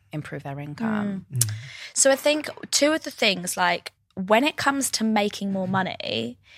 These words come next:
Speaker 2: a lot of, a lot of our money is attached to our sense of self-worth. So it's never about the money. It's always about how you feel about yourself
Speaker 3: Mm-hmm.
Speaker 2: and about your own life. So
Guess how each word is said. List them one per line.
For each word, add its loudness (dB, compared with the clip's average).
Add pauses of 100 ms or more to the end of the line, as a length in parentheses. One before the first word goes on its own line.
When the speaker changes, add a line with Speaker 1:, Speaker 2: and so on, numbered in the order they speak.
(520)
Speaker 2:
a 8
lot 6 (200)
of, -6 (220)
a 6
lot 6
of 2
our 8
money 4
is -2
attached -4
to 0
our 2
sense -4
of -10
self-worth. 0 (340)
So -2
it's 2
never 6
about -2
the -6
money. -6
It's 2
always 4
about 2
how 4
you -2
feel 0
about 2
yourself -2
Speaker 3:
Mm-hmm. -8
Speaker 2:
and 2
about 4
your -2
own -2
life. 0
So 8